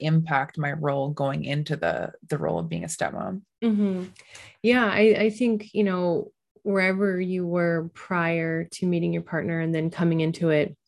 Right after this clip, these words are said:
Speaker 2: even the most, you know, I mean, I was going to therapy at the time. I was, I felt really solid in who I was,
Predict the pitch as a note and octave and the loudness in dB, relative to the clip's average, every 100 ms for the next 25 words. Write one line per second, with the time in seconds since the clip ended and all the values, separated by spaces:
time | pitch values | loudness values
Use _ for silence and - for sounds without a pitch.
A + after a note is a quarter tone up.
0 | _ _ _ _ _ _ - F3+ F3 F#3 | _ _ _ _ _ _ 2 4 6 6
1 | F3 E3 D#3+ D#3+ - - - _ - E3 | 6 6 6 4 0 -8 -12 _ -2 2
2 | D3+ D3 - E3 E3 F3+ F#3 D#3+ D3 D#3 | 4 4 2 2 4 6 4 2 -4 -4
3 | - G3 F3+ F3+ E3 D#3 D3+ - D#3+ D3+ | 4 6 6 2 0 0 -6 -2 0 2
4 | D3+ - E3+ E3+ D#3+ D#3 - - - - | 0 0 2 4 4 2 -4 -16 -20 -20
5 | - F#3+ G3 F3+ F3 F#3 F3+ F3+ E3+ E3+ | 0 2 4 4 6 6 4 2 4 4
6 | E3+ E3+ E3 F3 D#3+ D#3+ D#3+ D#3+ D#3 | 4 2 0 0 0 0 0 0 -2